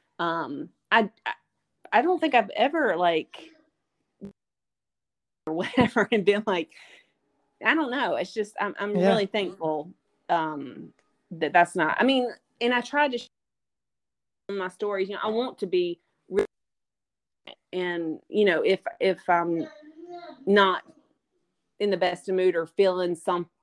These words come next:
Speaker 1: type of way or something, like, I wanna express that 'cause I don't want people to think that I'm like, you know, "Oh my goodness, that's so fake and phony," 'cause she never shows anything but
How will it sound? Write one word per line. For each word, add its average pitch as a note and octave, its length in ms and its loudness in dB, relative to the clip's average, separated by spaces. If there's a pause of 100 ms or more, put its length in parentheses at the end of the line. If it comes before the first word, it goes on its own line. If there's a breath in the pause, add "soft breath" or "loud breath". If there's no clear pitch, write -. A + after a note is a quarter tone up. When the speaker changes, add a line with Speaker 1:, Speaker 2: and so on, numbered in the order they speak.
Speaker 1:
type F3 240 0
of F3 80 -2
way E3 160 0
or E3 80 -6
something, F3+ 300 -8
like, F#3+ 140 -2
I A#3 100 8
wanna C4 240 -2
express - 460 -4
that E3 320 -2
'cause G3 100 -6
I A3+ 80 4
don't A#3+ 100 -4
want A3 140 -6
people F3 180 0
to D#3+ 80 0
think E3+ 280 -6
that E3+ 120 -6
I'm D#3+ 200 -6
like, D#3 320 -8
you G#3 120 -4
know, C3 340 -12 (160)
"Oh F#3 80 -2
my E3+ 120 -2
goodness, D#3+ 400 -6
that's F3 240 0
so F3+ 200 8
fake E3+ 280 2
and D3+ 100 0
phony," F#3 300 4
'cause D#3+ 140 -12
she - 140 -2
never D#3+ 360 0 (320 loud breath)
shows F#3 880 2 (720)
anything E3+ 320 -2
but D#3 400 0